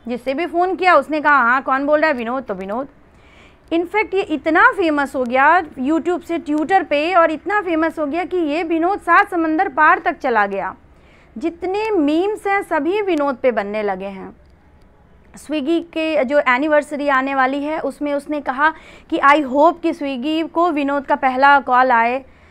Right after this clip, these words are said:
और, अ, न-, मुंबई पुलिस ने भी विनोद के नाम से एक, अ, मैसेज डाला कि विनोद इतना वायरल हो चुका है कि अगर किसी का पासवर्ड विनोद हो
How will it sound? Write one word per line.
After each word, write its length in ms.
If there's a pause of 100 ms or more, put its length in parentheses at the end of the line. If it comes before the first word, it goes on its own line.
(320)
और, 260
अ, 300
न-, 360
मुंबई 300
पुलिस 320
ने 140
भी 120
विनोद 340
के 100
नाम 200
से 200
एक, 140
अ, 180
मैसेज 400
डाला 300
कि 240
विनोद 320
इतना 420
वायरल 400
हो 100
चुका 260
है 140
कि 100
अगर 160
किसी 240
का 100
पासवर्ड 520
विनोद 360
हो 180